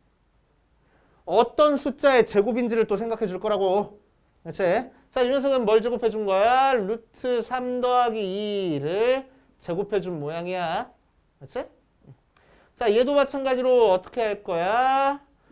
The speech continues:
루트 삼 마이너스 이를 제곱한 모양이야. 그치? 어. 어떻게 이렇게 빨리 찾았냐면은, 자, 여기 있는 숫자, 여기 있는 숫자는 어떻게 찾아주는 거냐?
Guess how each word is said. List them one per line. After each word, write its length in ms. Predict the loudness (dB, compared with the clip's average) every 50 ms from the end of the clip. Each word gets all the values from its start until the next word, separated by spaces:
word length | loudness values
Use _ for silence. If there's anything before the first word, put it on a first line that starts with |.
| _ _ -8
루트 600 | -6 -6 -6 -8 -10 _ -10 -4 -2 0 0 0
삼 300 | 0 -2 -6 -6 -4 -2
마이너스 560 | -2 0 0 0 -2 -2 -6 -6 -8 -6 -6
이를 800 | -4 -4 -4 -4 -4 -4 -4 -4 -2 -2 0 2 2 0 0 -4
제곱한 540 | -10 -10 -8 -8 -8 -8 -10 -10 -10 -10 -10
모양이야. 720 | -10 -8 -8 -10 -8 -8 -8 -8 -6 -6 -6 -8 -10 -12 _ _ _ _ _ _ _ -20
그치? 220 | -12 -10 -10 -10 -10 -12 _ _ _ _
어. 140 | -20 -20 -20 _ _ _ -20 -14 _
어떻게 360 | -6 -6 -6 -4 -4 -2 0
이렇게 220 | 0 0 -2 -4 -4
빨리 220 | -4 -4 -4 -4
찾았냐면은, 760 | -4 -4 -4 -2 -2 -2 -4 -2 0 2 2 2 0 -2 -8 -20 -20 _ _ _ _ _ _ _ _ _ _
자, 200 | 0 4 6 6
여기 240 | 8 6 6 6 4
있는 200 | 2 2 0 -2
숫자, 200 | 0 2 6 6 6
여기 120 | 6 6
있는 100 | 2 -2
숫자는 240 | -2 0 2 2 2
어떻게 220 | 0 -2 -4 -6
찾아주는 400 | -4 -2 -2 -2 0 -2 -2 -2
거냐? 300 | 0 0 2 0 0 -2